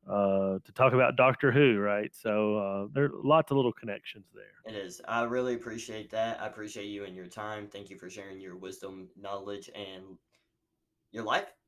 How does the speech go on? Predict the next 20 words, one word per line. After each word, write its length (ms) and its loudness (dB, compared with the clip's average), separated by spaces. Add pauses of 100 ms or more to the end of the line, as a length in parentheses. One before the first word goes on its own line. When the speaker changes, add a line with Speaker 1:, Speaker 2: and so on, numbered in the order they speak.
(120)
Speaker 2:
with 160 -10
us. 260 -10 (1700)
Speaker 1:
Well, 340 0 (160)
you're 140 4
welcome, 380 8
and 100 2
thanks 220 4
for 80 4
having 240 6
me 160 4
on, 320 6
and, 220 -4 (640)
um, 460 -4 (440)
hope 200 -2
your 120 2
listeners 420 4
enjoy. 480 4 (440)
Speaker 2:
As 200 -6
well. 400 -4
Well, 340 -2